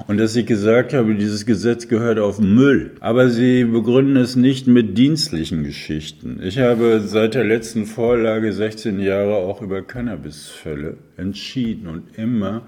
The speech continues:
im Rahmen der Zuständigkeiten. Und jetzt gibt es irgendwelche, irgendwie ist es jetzt dazu gekommen, irgendwann werde ich es auch genau rauskriegen. Ja, und in den, dann bin ich gegebenenfalls, werde ich in ein, zwei Wochen nach diesem Interview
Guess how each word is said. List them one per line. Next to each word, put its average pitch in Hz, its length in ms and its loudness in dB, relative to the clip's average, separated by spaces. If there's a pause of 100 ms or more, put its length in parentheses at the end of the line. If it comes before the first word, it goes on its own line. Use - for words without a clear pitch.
(320)
im 95 180 -6
Rahmen 95 380 -6
der 92 160 -6
Zuständigkeiten. - 1400 -14
Und 82 220 -10
jetzt 90 400 -6
gibt - 240 -8
es - 240 -14 (520)
irgendwelche, 101 1000 -4
irgendwie 110 880 -4
ist 113 220 -8
es 101 160 -12
jetzt 98 240 -6
dazu 92 400 -8
gekommen, 135 520 -6
irgendwann 127 460 -2
werde 107 160 -4
ich 101 60 -10
es - 80 -12
auch 98 180 -8
genau 87 280 -8
rauskriegen. 67 800 -12 (340)
Ja, 104 320 4
und 113 280 2
in 123 140 6
den, 113 320 6 (640)
dann 98 220 0
bin 107 160 8
ich 120 260 2
gegebenenfalls, 123 960 4
werde 107 220 2
ich 107 60 -2
in 110 100 0
ein, 101 220 -2
zwei 98 320 0
Wochen 110 300 0
nach 101 140 0
diesem 98 300 -4
Interview 104 720 -2